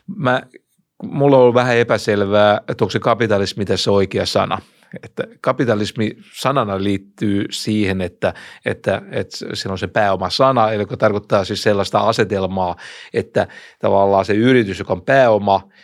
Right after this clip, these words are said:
niin se vuokraa työvoimaa. Ja s-, s-, ja, mutta voisi olla ihan hyvin myöskin markkinatalous, jossa, tota, valtio omistaa sen yrityksen, mutta ne kilpailee ne yritykset siellä markkinoilla.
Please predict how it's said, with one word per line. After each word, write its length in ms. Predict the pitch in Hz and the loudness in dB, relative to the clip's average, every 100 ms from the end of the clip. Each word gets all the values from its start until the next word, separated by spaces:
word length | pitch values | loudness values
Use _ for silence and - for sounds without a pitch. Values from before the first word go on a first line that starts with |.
| - | -12
niin 140 | 104 | -6
se 220 | 92 104 98 | 0 0 2
vuokraa 480 | 113 104 - 98 | 4 4 2 -2
työvoimaa. 760 | 87 107 92 92 - - - - - _ _ - | 0 -2 -2 -2 -6 -6 -8 -8 -16 _ _ -12
Ja 200 | 202 - 208 | -8 -8 -8
s-, 160 | 135 131 123 | -12 -10 -6
s-, 220 | 120 - - - - | -6 -8 -20 -20 -8
ja, 140 | 135 | -6
mutta 320 | - 117 120 | -2 0 2
voisi 300 | 113 165 123 | 4 4 4
olla 220 | 123 131 113 | 4 4 4
ihan 300 | 165 143 117 | 2 0 0
hyvin 280 | 139 127 110 | 2 2 0
myöskin 560 | 110 113 - 117 107 - _ _ _ _ 160 190 - - _ - | 2 0 0 -4 -4 -8 _ _ _ _ -20 -20 -20 -20 _ -8
markkinatalous, 1080 | 131 131 123 117 104 - 101 98 98 95 - - - | 0 0 0 -2 -2 0 0 2 0 -2 -10 -20 -8
jossa, 540 | 110 98 - - 107 - _ - | -2 0 0 2 2 0 _ -6
tota, 340 | 104 98 107 | -4 2 2
valtio 560 | 120 160 113 101 95 95 | 4 2 2 0 2 2
omistaa 600 | 104 98 - - 104 98 | 2 0 -4 -6 -6 -6
sen 160 | 98 95 | -8 -6
yrityksen, 520 | 104 95 90 - 98 | -6 -6 -8 -10 -8
mutta 120 | 104 | -8
ne 40 | |
kilpailee 520 | 113 165 120 110 110 113 | 0 2 4 2 2 4
ne 80 | |
yritykset 520 | 127 139 117 95 - 98 | 4 4 2 -2 -8 -8
siellä 200 | 95 92 | -6 -2
markkinoilla. 680 | 98 92 - - - - | -4 -4 -10 -10 -14 -16